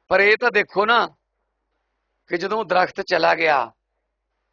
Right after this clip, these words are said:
ਏਦਾਂ ਕਰਕੇ, ਇੱਕ ਇੱਕ ਕਰਕੇ ਬਹੁਤ ਸਾਰੇ ਦਰਖਤ ਚਲੇ ਗਏ, ਤੇ ਫਿਰ ਜਿਹੜੀ ਫਸਲ ਨੂੰ ਨੁਕਸਾਨ ਉਹ ਹੋਊਗਾ, ਉਹ ਤਾਂ ਬਹੁਤ ਜ਼ਿਆਦਾ ਹੋਊਗਾ। ਅੱਜ ਹਿਮਾਚਲ ਪ੍ਰਦੇਸ਼ ਹੈ, ਲੈਂਡਸਲਾਈਡ ਹੁੰਦੀ ਹੈ,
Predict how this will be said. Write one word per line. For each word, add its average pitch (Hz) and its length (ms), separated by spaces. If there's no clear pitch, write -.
ਏਦਾਂ 156 280
ਕਰਕੇ, 180 380
ਇੱਕ 180 80
ਇੱਕ 190 140
ਕਰਕੇ 190 280
ਬਹੁਤ 180 280
ਸਾਰੇ 180 200
ਦਰਖਤ 160 260
ਚਲੇ 160 340
ਗਏ, 143 220
ਤੇ 170 80
ਫਿਰ 196 520
ਜਿਹੜੀ 180 220
ਫਸਲ 175 420
ਨੂੰ 196 300
ਨੁਕਸਾਨ 180 380
ਉਹ 214 160
ਹੋਊਗਾ, 190 320
ਉਹ 202 120
ਤਾਂ 196 100
ਬਹੁਤ 185 220
ਜ਼ਿਆਦਾ 165 260
ਹੋਊਗਾ। 190 500
ਅੱਜ 170 120
ਹਿਮਾਚਲ 185 480
ਪ੍ਰਦੇਸ਼ 190 440
ਹੈ, 123 200
ਲੈਂਡਸਲਾਈਡ 196 720
ਹੁੰਦੀ 208 360
ਹੈ, - 260